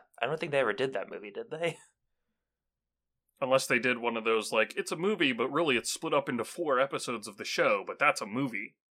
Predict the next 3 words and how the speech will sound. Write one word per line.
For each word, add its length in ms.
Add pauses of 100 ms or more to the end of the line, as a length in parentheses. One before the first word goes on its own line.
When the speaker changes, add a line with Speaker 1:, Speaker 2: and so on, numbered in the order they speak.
(1000)
Speaker 2:
things. 500 (840)
Speaker 1:
Could 220
be. 200